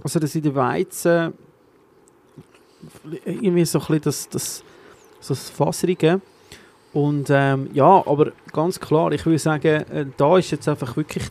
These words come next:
die Marinade, also das, das, das, das, wo der,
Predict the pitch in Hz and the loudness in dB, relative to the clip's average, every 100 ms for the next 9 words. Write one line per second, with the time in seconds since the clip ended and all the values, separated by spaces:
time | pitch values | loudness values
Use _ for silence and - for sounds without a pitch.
0 | - 139 156 175 156 147 143 143 139 - | -4 -2 -2 -2 -2 -4 -6 -8 -10 -12
1 | - 120 - 127 - - - - - - | -16 -18 -16 -16 -16 -14 -14 -16 -20 -20
2 | - - - - - - - 156 147 151 | -20 -20 -20 -20 -20 -20 -14 -2 0 0